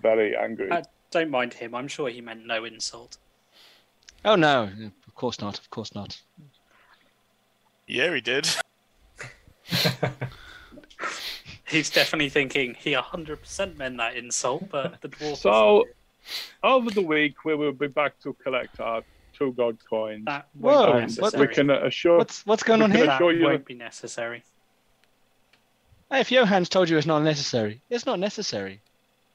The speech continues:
Speaker 1: Oh, well, we, we will take other things then, yes?
Speaker 3: <laughs>
Speaker 2: Uh, again, that will not be necessary.
Speaker 3: And oddly, Ilmarin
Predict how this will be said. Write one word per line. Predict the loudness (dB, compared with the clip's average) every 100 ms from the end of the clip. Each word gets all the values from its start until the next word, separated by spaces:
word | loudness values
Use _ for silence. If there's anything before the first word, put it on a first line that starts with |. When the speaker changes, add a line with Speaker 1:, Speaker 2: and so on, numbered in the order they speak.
| _ _ _ _ _ _ _ _
Speaker 1:
Oh, | -6 -2 0
well, | 0 0
we, | -2 -4 -6
we | -4 -4
will | -4
take | -8 -8 -8 -6
other | -10
things | -8 -12 -12 -12
then, | -10 -2
yes? | -2 -2 -10 _ -16 -16 -16 _ _ _ _ -14 -12 -8
Speaker 3:
<laughs> | -8 -6 -10 -10 -14 _ -16 -2
Speaker 2:
Uh, | -2 -2
again, | -4 -2 -2 -2
that | -8 -8 -8
will | -10
not | -10 -10
be | -10
necessary. | -10 -14 -14 -16 -16 -18 _ _ _ _ _ _ _ _ _ _ _ _ -6 -2
Speaker 3:
And | 0
oddly, | 0 0 -2 -6 -8 _ _
Ilmarin | -6 -2 -2 -2 -6